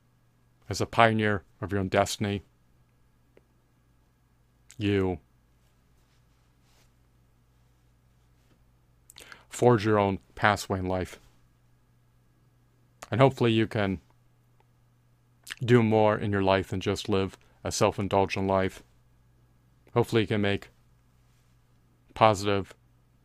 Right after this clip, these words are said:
profound contributions to the world on a global scale that help to elevate the standard of living and help to assuage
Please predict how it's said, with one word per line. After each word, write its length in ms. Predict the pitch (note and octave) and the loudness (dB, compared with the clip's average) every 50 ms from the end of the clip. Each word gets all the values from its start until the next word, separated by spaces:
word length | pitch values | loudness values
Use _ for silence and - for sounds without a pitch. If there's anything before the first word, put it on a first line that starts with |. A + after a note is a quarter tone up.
| _ _ _ _ _ _ _ _ _ _ _ _ - - - _ _ _ _ _ _ _ _ _ _ _ _ _ | _ _ _ _ _ _ _ _ _ _ _ _ -20 -20 -20 _ _ _ _ _ _ _ _ _ _ _ _ _
profound 540 | - - A2 - B2 A2+ G#2+ G#2+ G#2 G2 - - _ _ _ _ | -8 -8 -2 0 2 4 4 2 0 -2 -6 -10 _ _ _ _
contributions 760 | - A#2 A2+ - - G2+ G2+ G#2+ G2 - G#2+ G2+ G2+ F#2+ - | -2 0 0 0 -2 -4 -4 -2 -2 -2 -2 -4 -4 -8 -8
to 120 | - - | -6 -4
the 80 | G#2 G2+ | -2 0
world 320 | F#2+ G2+ G2+ G2+ G2+ G2 - _ _ _ | 2 2 2 2 0 -2 -4 _ _ _
on 160 | - G2 G#2 G#2+ | -6 -6 -4 -4
a 40 | |
global 300 | F#2+ - G#2 G2 E2 F#2+ | -2 0 0 0 0 -2
scale 500 | F2 - - - G#2 G2 G2 F#2 F#2 F2 - _ _ _ _ _ _ _ | -4 -4 -4 -4 -2 0 0 0 -2 -4 -6 _ _ _ _ _ _ _
that 320 | G#2 G2+ G2+ F#2+ F#2 - - _ _ _ _ _ _ | -2 0 0 0 -2 -4 -10 _ _ _ _ _ _
help 240 | - A2 G#2+ - _ | -2 -2 -2 -2 _
to 380 | - - G2 F#2+ F#2+ F#2 E2 - _ _ _ - - - | -4 -4 -2 -2 -2 -4 -6 -10 _ _ _ -20 -8 -2
elevate 480 | - A2+ A2+ A2 - G#2+ G2+ G2 - - - _ _ - | 0 0 2 2 0 0 -2 -2 -4 -8 -18 _ _ -10
the 80 | G#2 | -8
standard 440 | - - - A#2+ G2+ G2 G2 G2 F#2+ | -8 -2 0 0 0 0 -2 -4 -6
of 80 | F2+ F2+ | -4 -2
living 400 | G2 G2 F2+ - G2 F#2+ F#2+ F#2 - _ _ _ _ _ _ _ _ _ _ _ _ _ _ _ _ - | -2 -4 -2 -2 -4 -4 -4 -6 -12 _ _ _ _ _ _ _ _ _ _ _ _ _ _ _ _ -10
and 140 | G#2 G#2+ | -8 -2
help 240 | A2 G#2+ G#2 G2 - | 0 0 0 0 -4
to 380 | - - G#2+ G2 F#2+ F#2 F#2 F#2 - _ _ _ _ _ _ _ _ _ _ _ _ _ _ _ _ _ _ _ _ _ _ _ _ _ _ _ _ _ _ _ _ _ _ _ _ _ _ _ _ _ _ _ _ _ _ _ _ _ _ _ _ _ _ _ _ _ _ _ _ _ _ _ _ _ _ _ _ _ _ _ _ _ _ _ _ _ _ - - - - - - - - _ - | -6 -4 -2 -2 0 -2 -2 -4 -8 _ _ _ _ _ _ _ _ _ _ _ _ _ _ _ _ _ _ _ _ _ _ _ _ _ _ _ _ _ _ _ _ _ _ _ _ _ _ _ _ _ _ _ _ _ _ _ _ _ _ _ _ _ _ _ _ _ _ _ _ _ _ _ _ _ _ _ _ _ _ _ _ _ _ _ _ _ _ -18 -18 -18 -18 -20 -20 -20 -20 _ -8
assuage 760 | G#2 G2 - - - A2+ A2 G#2+ G2+ G2 F#2 F2 - - | -6 -6 -4 0 2 4 6 6 6 4 2 0 -4 -6